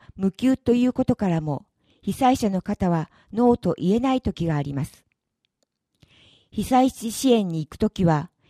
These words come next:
被災者側に立って、何を求めているか、どう思うかなどを考えてほしいという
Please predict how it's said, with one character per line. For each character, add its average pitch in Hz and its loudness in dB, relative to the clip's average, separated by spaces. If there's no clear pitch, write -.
被 190 -4
災 254 2
者 247 -4
側 247 2
に 247 -4
立 233 -6
っ 240 -2
て、 - -6
何 269 0
を 202 4
求 180 4
め 226 2
て - -6
い 151 -2
る 151 -4
か、 - -6
ど 277 8
う - 10
思 214 6
う 214 0
か 160 -2
な 185 4
ど 190 6
を 160 8
考 202 -4
え 269 2
て 170 0
ほ 160 2
し - -6
い 143 -8
と 233 6
い 247 6
う 240 -2